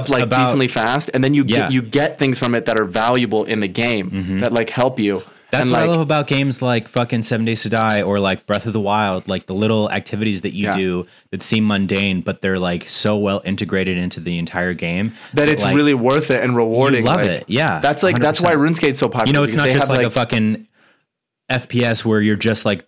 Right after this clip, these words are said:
Speaker 2: team deathmatching and shit. Like, you're actually just doing things
Speaker 1: Yeah.
Speaker 2: and, like, having so much fun doing it. I'm so down to
Speaker 1: Literally,
Speaker 2: play that. Speaking
Speaker 1: it,
Speaker 2: of
Speaker 1: it
Speaker 2: games,
Speaker 1: kind
Speaker 2: bro,
Speaker 1: of got, well, tell me, tell me.
Speaker 2: um, I forget what fucking game thing just happened, but I,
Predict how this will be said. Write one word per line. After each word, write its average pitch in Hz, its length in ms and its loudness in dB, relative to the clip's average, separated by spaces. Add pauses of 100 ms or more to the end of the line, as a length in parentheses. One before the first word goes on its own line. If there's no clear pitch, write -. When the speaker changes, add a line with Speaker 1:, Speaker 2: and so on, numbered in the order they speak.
(120)
Speaker 2:
team 117 220 0
deathmatching 104 640 0
and 98 100 -2
shit. 104 160 -2
Like, 107 160 -2
you're 120 100 2
actually 123 220 -2
just 95 220 -6
doing 110 260 2
things 104 240 -2
Speaker 1:
Yeah. 120 60 2
Speaker 2:
and, 107 100 2
like, 92 100 -2
having 95 240 -2
so 98 140 -2
much 92 140 -4
fun 92 140 -4
doing 95 200 -4
it. 82 200 -10 (280)
I'm 107 80 0
so 113 200 0
down 110 120 0
to 135 80 2
Speaker 1:
Literally, 170 240 2 (180)
Speaker 2:
play - 60 -8 (140)
that. - 20 -4
Speaking 131 300 0
Speaker 1:
it, - 20 2
Speaker 2:
of 110 80 0
Speaker 1:
it 143 80 2
Speaker 2:
games, 110 180 2
Speaker 1:
kind 143 160 2
Speaker 2:
bro, 139 120 2
Speaker 1:
of 147 40 2
got, 139 240 0 (260)
well, 120 160 -4
tell 113 160 -6
me, 98 120 -4
tell 98 100 -4
me. 113 60 2 (180)
Speaker 2:
um, 87 220 -2 (180)
I 123 140 -4
forget 123 260 -6
what 123 380 -2
fucking 110 380 -2
game 101 300 0
thing 98 240 0
just 92 180 -4
happened, 92 400 -4
but 95 260 -4 (420)
I, 110 140 -2